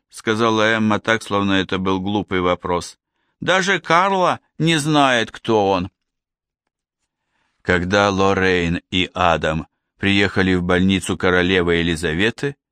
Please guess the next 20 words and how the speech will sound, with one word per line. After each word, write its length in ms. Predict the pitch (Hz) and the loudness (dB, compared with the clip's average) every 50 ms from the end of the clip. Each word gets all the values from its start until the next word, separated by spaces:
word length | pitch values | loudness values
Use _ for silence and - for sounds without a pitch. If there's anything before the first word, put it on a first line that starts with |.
| _ _ _ _ _ _ _ _ | _ _ _ _ _ _ _ _
Карла 440 | - - 123 135 139 135 135 127 123 | -2 0 2 2 2 2 2 2 2
Дэвис 460 | 110 92 101 117 127 131 139 135 - | 0 0 0 0 0 0 -2 -4 -4
находилась 720 | - 113 104 - 101 92 87 95 104 110 113 117 117 - - _ | -4 -4 -2 0 -2 -2 0 0 0 0 0 -2 -2 -6 -10 _
в 80 | - 101 | -4 -2
операционной. 920 | 101 98 104 107 107 110 101 - - 98 82 71 69 67 64 64 80 - - _ _ _ _ _ _ _ _ _ _ _ _ _ _ _ - | -2 0 0 0 -2 -2 -4 -4 -4 -2 -2 -2 -4 -6 -10 -12 -12 -14 -16 _ _ _ _ _ _ _ _ _ _ _ _ _ _ _ -2
Их 180 | 113 151 165 | -2 -2 -2
встретила 600 | - - - 143 156 165 - - 160 151 147 143 120 | -4 -4 -2 -2 -2 -2 -2 -2 0 0 0 -2 -4
старшая 580 | - - - 117 127 127 123 - - 131 127 | -4 -2 0 0 0 0 0 0 0 0 0
медицинская 720 | 117 113 107 98 95 92 - 113 110 110 - - - 95 92 85 | 0 0 0 -2 -2 -4 -2 -4 -4 -4 -4 -2 -2 0 0 -2
сестра 500 | - 95 90 - - - 95 90 82 78 | -2 -4 -6 -6 -6 -2 0 0 0 0
палаты, 600 | - 82 80 85 90 104 123 - - 131 131 - _ _ _ _ _ _ _ _ _ _ _ | -2 -2 0 2 2 0 0 0 -4 -6 -6 -8 _ _ _ _ _ _ _ _ _ _ _
которая 460 | - 104 101 - 165 175 175 175 170 | -2 0 0 2 2 2 2 0 -2
сообщила, 580 | 165 - 151 147 139 - - - 156 151 147 135 | -2 -2 -2 -2 -2 -2 -4 -2 0 0 0 0
что 240 | - - - 110 101 | -2 -2 -2 -4 -2
Карлу 420 | - 131 135 143 143 139 135 127 | 0 0 0 2 2 0 0 -2
переведут 580 | - 123 113 110 107 101 101 98 117 123 - 104 | 0 0 0 0 0 0 0 2 0 0 0 0
в 60 | 104 | -2
отделение 760 | 98 92 90 92 92 95 101 110 113 117 117 110 104 - - | -2 0 0 0 0 0 2 2 2 2 2 2 0 0 -2
интенсивной 720 | 101 92 - 98 92 90 85 - 98 95 92 87 87 80 73 | -4 -2 -2 -2 -2 -2 -2 -2 -2 -2 0 0 -2 -2 -4
терапии 760 | - - 73 67 60 - _ - 113 113 123 131 143 143 | -4 -6 -6 -6 -8 -8 _ -2 0 0 0 0 0 -2